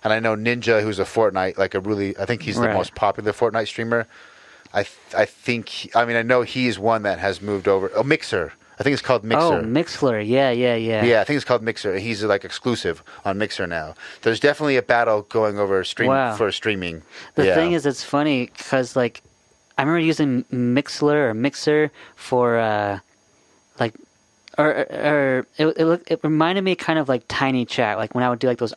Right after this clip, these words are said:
Speaker 2: online concerts.
Speaker 1: Yeah.
Speaker 2: And so, uh, like, Tiny Chat, it just, like, looked kinda like whatever. It was just,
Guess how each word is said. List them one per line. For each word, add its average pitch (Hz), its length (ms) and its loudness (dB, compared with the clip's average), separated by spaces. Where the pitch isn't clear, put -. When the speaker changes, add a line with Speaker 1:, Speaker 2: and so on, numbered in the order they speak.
Speaker 2:
online 123 460 2
concerts. 135 720 -2
Speaker 1:
Yeah. 101 460 2
Speaker 2:
And 143 200 0
so, 147 420 2
uh, 127 460 2
like, 135 260 -2
Tiny 165 260 0
Chat, 147 320 0
it 143 80 -4
just, - 180 -4
like, 139 160 0
looked 156 220 -4
kinda 151 260 0
like 113 300 -2
whatever. 117 400 2
It 120 40 4
was 117 140 -2
just, - 240 -4